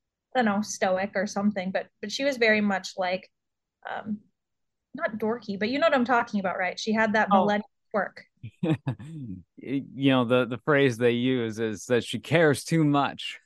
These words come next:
Speaker 2: <laughs> She, and she brings that up during her interview.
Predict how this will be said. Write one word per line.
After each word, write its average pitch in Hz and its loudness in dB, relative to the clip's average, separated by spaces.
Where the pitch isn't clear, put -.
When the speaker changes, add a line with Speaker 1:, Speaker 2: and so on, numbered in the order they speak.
Speaker 2:
<laughs> - -10
She, 123 -2
and 110 -2
she 123 -8
brings 123 2
that 113 4
up 110 0
during 110 0
her 104 -2
interview. 95 -4